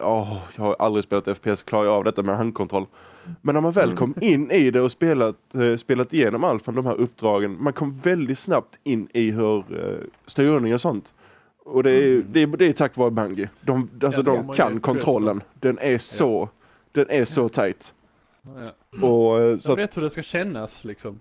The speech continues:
Speaker 1: Ja.
Speaker 3: De har den känslan för hur ett spel, shooter, liksom, ska kännas på konsol.
Speaker 1: Och, och jag, jag vet många med mig som,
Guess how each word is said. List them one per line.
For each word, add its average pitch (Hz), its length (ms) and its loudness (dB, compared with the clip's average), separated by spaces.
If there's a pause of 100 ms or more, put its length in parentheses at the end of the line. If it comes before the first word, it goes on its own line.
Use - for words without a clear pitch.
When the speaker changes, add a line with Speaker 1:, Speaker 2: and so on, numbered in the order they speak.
(100)
Speaker 1:
Ja. 156 280 4
Speaker 3:
De 139 140 -12
har 156 180 -8
den 156 180 -12
känslan 151 440 -14
för 131 120 -12
hur 123 500 -12
ett 131 100 -18
spel, 117 420 -10
shooter, - 380 -12
liksom, 113 240 -12
ska - 140 -14
kännas 139 540 -12 (360)
på 139 100 -14
konsol. 139 260 -4
Speaker 1:
Och, 107 100 -8 (340)
och 156 80 4
jag, 143 220 4
jag 139 120 4
vet 113 120 0
många 135 380 2
med 123 140 0
mig 143 200 2
som, 117 240 -4